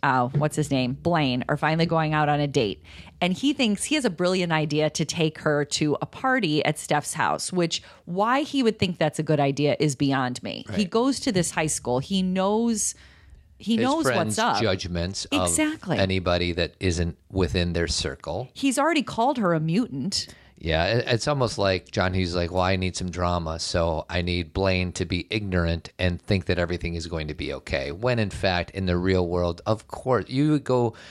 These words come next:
Speaker 2: you'd go get pizza.
Speaker 1: Right, go to
Speaker 2: You
Speaker 1: dinner.
Speaker 2: Yeah.
Speaker 1: And I,
Speaker 2: Or
Speaker 1: okay.
Speaker 2: you'd go to a movie.
Speaker 1: So let's set up that for a second. I keep going back to other things, but there's too much. So he picks her up at Tracks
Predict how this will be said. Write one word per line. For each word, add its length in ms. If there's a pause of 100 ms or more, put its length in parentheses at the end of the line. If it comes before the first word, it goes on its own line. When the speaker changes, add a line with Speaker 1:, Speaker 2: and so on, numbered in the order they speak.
(140)
Speaker 2:
you'd 160
go 200
get 300
pizza. 480 (300)
Speaker 1:
Right, 320
go 140
to 80
Speaker 2:
You 60
Speaker 1:
dinner. 520
Speaker 2:
Yeah. 240 (580)
Speaker 1:
And 120
I, 120
Speaker 2:
Or 60
Speaker 1:
okay. 100
Speaker 2:
you'd 120
go 120
to 80
a 60
movie. 480 (140)
Speaker 1:
So 180
let's 260
set 220
up 160
that 300
for 100
a 60
second. 300
I 60
keep 200
going 200
back 200
to 80
other 120
things, 220
but 120
there's 180
too 140
much. 340 (400)
So 220
he 140
picks 360
her 120
up 160
at 140
Tracks 680